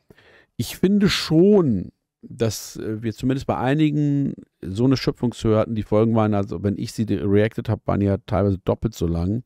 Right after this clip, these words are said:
wie das Original. Das ist ja schon auch ein Indiz dafür, dass man da auch was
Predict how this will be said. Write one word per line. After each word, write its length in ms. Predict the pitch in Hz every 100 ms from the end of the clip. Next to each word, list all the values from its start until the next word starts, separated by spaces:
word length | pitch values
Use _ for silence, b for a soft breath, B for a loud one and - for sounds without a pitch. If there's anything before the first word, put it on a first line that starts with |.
| b b b b b b
wie 140 | - 90
das 160 | 90
Original. 480 | 98 104 110 104 98
Das 160 | 95 113
ist 100 | 101
ja 160 | 92
schon 180 | - 104
auch 240 | 101 95
ein 220 | 101 92 90
Indiz 480 | - 85 85 104
dafür, 300 | - 101 -
dass 240 | 90 87 -
man 160 | 85
da 100 | 82
auch 140 | 80 -
was 220 | 80 -